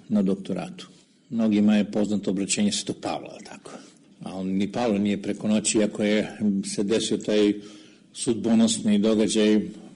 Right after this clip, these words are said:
video je Hrista koji ga je pozvao, međutim, proces je očigledno postojao ranije. Tako i kod mene, proces je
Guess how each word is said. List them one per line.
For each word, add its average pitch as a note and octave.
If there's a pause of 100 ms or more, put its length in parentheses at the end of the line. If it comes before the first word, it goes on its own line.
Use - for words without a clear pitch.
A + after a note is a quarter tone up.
video A2
je G2+
Hrista A2 (520)
koji A2+
ga G#2+
je G#2
pozvao, A#2
međutim, A#2+ (140)
proces B2
je B2+
očigledno B2+
postojao A#2
ranije. G#2
Tako D#3
i D#3
kod D#3
mene, D#3+
proces -
je A#2+